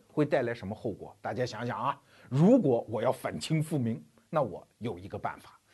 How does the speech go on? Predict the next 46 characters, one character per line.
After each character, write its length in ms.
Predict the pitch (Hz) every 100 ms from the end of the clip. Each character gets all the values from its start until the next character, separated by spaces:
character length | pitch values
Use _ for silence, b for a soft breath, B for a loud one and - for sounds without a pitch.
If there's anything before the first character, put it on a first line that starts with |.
| b
就 240 | - 320 240
是 240 | 180 143
趁 200 | - 214
你 120 | 147
睡 180 | 110 160
觉 200 | 147 185
的 80 | 139
时 100 | 127
候 240 | 107 - _
把 120 | - 120
你 140 | 107
辫 200 | 127 113
子 80 | 98
给 140 | 101
剪 180 | 98 98 87
了。 100 | 87 _ _ B B
反 280 | - 233 247
正 200 | 339 330
你 100 | 196
没 160 | 160
辫 240 | 170 208 156
子， 100 | 123
出 200 | - 202 180 143 -
门 100 | 135
儿 160 | 151 180
之 140 | -
后 240 | 185 202 -
也 200 | 123 131
得 100 | 143
让 180 | 120 123
官 180 | 139
府 140 | 127 101
给 120 | 95
杀 200 | - 104
头， 200 | 101 95 -
那 120 | 123
你 100 | 104
还 100 | 90
不 140 | 85 101
如 120 | 98
就 120 | 87
跟 200 | - 107
我 120 | 98
造 180 | - 123
反 220 | 113 87
呗。 180 | 113 139